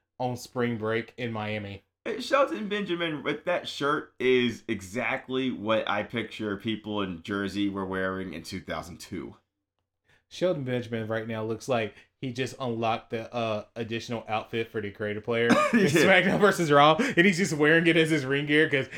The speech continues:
Speaker 1: it looks good, and
Speaker 2: That
Speaker 1: it co-, and it cost him an hour of his life to unlock that challenge.
Speaker 2: That is a No Mercy shirt right there.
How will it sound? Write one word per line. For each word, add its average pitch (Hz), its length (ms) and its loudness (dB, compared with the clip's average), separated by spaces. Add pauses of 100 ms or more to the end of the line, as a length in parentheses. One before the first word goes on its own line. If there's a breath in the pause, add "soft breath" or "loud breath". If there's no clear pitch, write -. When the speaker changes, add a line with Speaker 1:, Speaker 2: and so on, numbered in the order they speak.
(200 loud breath)
Speaker 1:
it 113 180 -4
looks 117 260 -2
good, 135 320 2
and 120 80 0
Speaker 2:
That 123 140 4
Speaker 1:
it - 20 4
co-, 131 240 2
and 131 120 0
it 123 60 0
cost 127 320 0
him 127 120 -2
an 123 100 -2
hour 120 240 0
of 117 60 -4
his 117 180 -2
life 113 220 -2
to 120 100 -6
unlock 107 340 -4
that 104 160 -8
challenge. 110 420 -6
Speaker 2:
That 98 220 0
is 90 80 -4
a 87 80 -2
No 90 200 -2
Mercy 87 320 -4
shirt 78 220 -8
right 78 220 -10
there. 57 220 -14